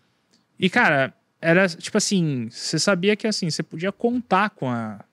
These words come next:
com aquilo, entendeu? Que aquilo ia tá lá, né? Agora, tinha várias outras empresas de aventura dentro da bolsa naquela época que hoje não estão.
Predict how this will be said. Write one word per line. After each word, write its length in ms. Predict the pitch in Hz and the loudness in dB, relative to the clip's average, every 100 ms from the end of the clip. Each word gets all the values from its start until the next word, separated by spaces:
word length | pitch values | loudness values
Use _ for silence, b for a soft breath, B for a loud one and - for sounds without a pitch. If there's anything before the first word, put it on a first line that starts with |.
| _ _ _ - | _ _ _ -8
com 60 | |
aquilo, 420 | 127 - 156 131 120 | -6 -2 0 0 -4
entendeu? 380 | 113 113 127 175 _ _ _ _ _ _ | -10 -8 -8 -8 _ _ _ _ _ _
Que 100 | 127 | -2
aquilo 280 | 185 202 | 2 2
ia 200 | 190 262 269 | 2 -2 -4
tá 180 | 302 | -4
lá, 300 | 294 180 156 _ _ _ _ _ - | 0 -2 -2 _ _ _ _ _ -10
né? 180 | 117 - _ _ _ _ _ _ _ | -10 -10 _ _ _ _ _ _ _
Agora, 640 | 127 127 147 151 151 131 123 | -2 2 2 4 2 0 -2
tinha 340 | - 160 143 | -4 -2 0
várias 500 | 127 143 202 269 269 | 0 2 2 0 -2
outras 400 | 262 240 233 190 | 0 0 0 0
empresas 420 | 185 175 156 156 | 0 0 0 0
de 100 | 139 | 0
aventura 600 | 143 135 143 135 139 127 | 0 0 -2 -4 -2 -2
dentro 320 | 123 120 - 123 | -2 -4 -4 -4
da 140 | 117 | -4
bolsa 400 | 117 123 123 120 | -2 -2 -2 -4
naquela 400 | 117 - 120 120 | -8 -6 -4 -2
época 380 | 147 254 - 208 | 0 -4 -6 -10
que 120 | 294 | -4
hoje 180 | 285 302 | -4 -4
não 160 | 311 | -6
estão. 420 | 330 - 254 240 | -8 -2 0 0